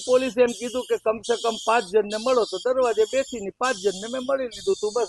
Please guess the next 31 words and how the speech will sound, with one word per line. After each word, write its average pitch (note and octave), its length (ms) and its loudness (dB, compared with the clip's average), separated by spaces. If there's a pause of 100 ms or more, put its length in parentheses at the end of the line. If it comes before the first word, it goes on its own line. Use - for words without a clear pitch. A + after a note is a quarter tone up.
વાત G#3+ 180 4
પૂરીને B3 400 -6
એને A3+ 140 0
ધર્મ A3 380 0
સમજાવ્યો F#3 520 0
હતો. D#3+ 220 -8 (720)
હમણાં B3 200 2
તમે B3 260 0
કોઈ B3 220 2
સાધુ G#3 380 -2
સંતની A3+ 460 -4
ક્લિપ G#3 280 -8 (100)
લઈ F#3+ 120 2
આવ્યા E3+ 200 0
હતા A#2 200 -8 (460)
બે G3+ 120 4
દિવસ G#3 280 -4
પહેલા G3+ 280 0
કે, F#3+ 280 -4 (420)
અ, E3 80 -6 (320)
આવી G3 240 2
હતી, E3+ 240 -4
મેં F3+ 80 0
જોઈ F#3 200 4
હતી, F#3 280 -4 (400)
અ, - 20 -6 (220)
મી-, E3+ 140 -6
અ, D3+ 160 -2
વીડિયો, E3 440 -6
અ, C#3+ 260 -2 (220)
મીડિયામાં. F3 420 0